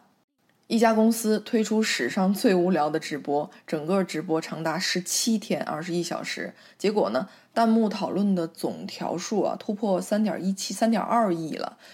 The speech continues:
全民围观，全民吐槽。现在很多的视频服务平台啊，全都是一股脑儿的，计划好的，有着非常明确的拍摄目标的视频类型啊。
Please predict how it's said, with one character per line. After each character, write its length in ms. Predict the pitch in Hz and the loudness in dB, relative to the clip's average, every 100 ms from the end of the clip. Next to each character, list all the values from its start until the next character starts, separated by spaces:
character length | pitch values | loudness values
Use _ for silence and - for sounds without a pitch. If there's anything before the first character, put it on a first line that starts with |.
| - | -12
全 200 | - - | -2 2
民 280 | 190 190 185 | 4 4 4
围 160 | 156 | 2
观， 280 | 147 151 135 | -2 -4 -4
全 220 | 160 - | -6 -6
民 220 | 175 175 185 | -2 0 -2
吐 180 | - | -4
槽。 360 | - - - - _ _ _ _ _ | -14 -14 -16 -16 _ _ _ _ _
现 160 | - 320 | -4 0
在 120 | 285 | 0
很 220 | 277 190 | 0 -2
多 180 | 180 208 | 0 0
的 280 | 196 147 175 | 0 0 -2
视 160 | - | -2
频 220 | 220 170 | -2 -2
服 180 | 175 151 | -4 -2
务 60 | 160 | -2
平 240 | - 151 | -2 -10
台 160 | 156 - | -8 -6
啊， 260 | - 196 - - _ | -6 -8 -14 -20 _
全 240 | - 180 | -2 0
都 160 | 196 233 | 2 2
是 220 | 233 196 | 0 -4
一 80 | 196 | -4
股 160 | 190 165 | -4 -4
脑 180 | 165 - | -6 -8
儿 60 | - | -12
的， 160 | - - _ - | -12 -14 _ -6
计 160 | 214 | -2
划 120 | 214 | 0
好 300 | 208 - - | -2 -4 -6
的， 220 | - - - _ _ _ | -4 -8 -10 _ _ _
有 140 | 180 185 | 0 2
着 80 | |
非 180 | 190 302 | 2 2
常 140 | 320 226 | 4 4
明 300 | 196 156 175 | 2 0 -2
确 180 | - | 0
的 80 | 185 | 0
拍 240 | 160 180 180 | 0 -2 0
摄 180 | 185 | 0
目 220 | 175 190 180 | 2 2 2
标 340 | 185 180 185 | 2 2 2
的 320 | 180 143 104 | 2 0 -2
视 140 | - - | -4 -4
频 140 | 180 | -4
类 160 | 160 160 | -2 -4
型 220 | 160 - | -4 -8
啊。 260 | - 143 | -6 -8